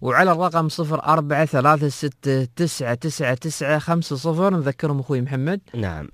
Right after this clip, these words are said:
Speaker 2: ال-، المشروع الأول عبارة عن بناء مسيد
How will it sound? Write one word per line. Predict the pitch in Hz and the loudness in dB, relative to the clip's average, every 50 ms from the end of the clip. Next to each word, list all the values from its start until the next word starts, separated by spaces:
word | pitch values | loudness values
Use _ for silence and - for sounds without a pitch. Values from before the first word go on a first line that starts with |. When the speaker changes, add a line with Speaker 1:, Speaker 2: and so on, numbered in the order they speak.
| - | -6
Speaker 2:
ال-، | 113 110 104 101 101 101 | -4 -2 0 0 0 0
المشروع | 101 101 104 104 - - - 110 95 | 0 0 0 0 0 0 0 0 2
الأول | 98 98 104 110 110 110 104 92 | 2 2 2 2 4 4 2 2
عبارة | - 92 85 101 101 98 92 | 0 0 2 2 2 2 2
عن | 82 82 92 92 92 82 | 0 0 -2 -2 -2 -2
بناء | 92 90 92 95 92 | -2 -2 0 0 0
مسيد | 90 90 87 - - 107 110 117 | -2 -2 -4 -4 -2 -2 -2 -2